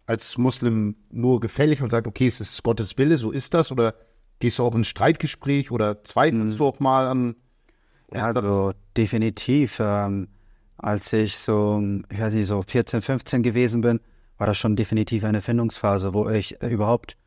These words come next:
Speaker 2: mich gefragt habe, warum bin ich überhaupt Muslim? Oder gibt es tatsächlich einen Gott oder gibt es keinen Gott?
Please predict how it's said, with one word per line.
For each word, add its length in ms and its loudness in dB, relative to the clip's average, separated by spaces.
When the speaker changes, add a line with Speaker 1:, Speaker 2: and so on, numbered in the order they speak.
Speaker 2:
mich 180 -4
gefragt 440 0
habe, 580 2
warum 320 0
bin 140 2
ich 120 0
überhaupt 340 -2
Muslim? 440 -4
Oder 400 0
gibt 280 -2
es 120 -2
tatsächlich 600 -2
einen 140 2
Gott 300 -2
oder 180 0
gibt 260 -4
es 380 -6
keinen 340 2
Gott? 260 -6